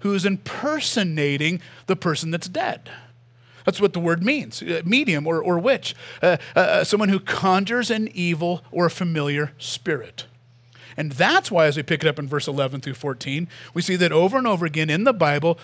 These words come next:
witchcraft is condemned. So now verse eleven. Then the woman said, "Whom shall I bring up for you?" And he said, "Bring up Samuel for me." And, and, and when the woman saw Samuel, she cried out with a loud voice. The Hebrew there literally means she screamed.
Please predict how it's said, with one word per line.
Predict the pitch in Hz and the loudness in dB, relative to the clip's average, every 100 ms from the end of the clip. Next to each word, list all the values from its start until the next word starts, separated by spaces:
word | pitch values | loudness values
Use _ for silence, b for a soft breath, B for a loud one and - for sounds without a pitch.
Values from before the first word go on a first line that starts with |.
| B 143 | B 4
witchcraft | 202 208 - - 170 170 | 4 6 0 2 4 2
is | - 160 - | 0 -2 -2
condemned. | 175 156 151 107 - - - _ B B B | -6 -2 -2 -4 -12 -20 -20 _ B B B
So | - 170 | -6 0
now | 151 | 2
verse | 147 151 | 2 0
eleven. | 180 143 117 170 - b b b b b b b b b _ _ _ _ _ _ _ _ - B B | 0 0 -4 -10 -14 b b b b b b b b b _ _ _ _ _ _ _ _ -14 B B
Then | 196 196 | 2 4
the | |
woman | 170 269 392 - | 4 2 0 2
said, | 165 | 2
"Whom | 127 208 | 2 -2
shall | 233 269 | 0 0
I | |
bring | 240 254 320 | 2 0 -2
up | 415 | -4
for | - - | -4 -6
you?" | 110 104 | -6 -6
And | 165 | -2
he | 175 | 0
said, | 208 254 175 | 4 4 4
"Bring | 180 247 | 0 0
up | 262 | -4
Samuel | - 247 349 311 160 | -4 -2 0 0 0
for | - 131 | -2 -4
me." | 131 202 240 B B B B | -2 -2 -2 B B B B
And, | 170 175 - B | -2 0 -4 B
and, | 180 196 196 | -2 -2 -4
and | 196 190 185 | -4 -2 0
when | 175 | 2
the | 170 | 2
woman | 170 247 233 | 2 2 0
saw | - 196 240 | 2 4 4
Samuel, | - 180 180 190 | 2 -2 0 0
she | - 165 | -2 -6
cried | - - 320 165 | -4 2 4 4
out | - | 2
with | 170 165 | 2 2
a | 160 | 2
loud | 139 170 359 208 | 2 4 4 2
voice. | 202 339 233 - - B B | -2 -2 -4 -8 -10 B B
The | 175 | 2
Hebrew | 233 240 | 4 4
there | 180 165 | 6 4
literally | 185 185 | 4 2
means | 175 160 | 2 -2
she | - 160 | -4 -4
screamed. | - - 180 120 - | -4 0 -2 -2 -8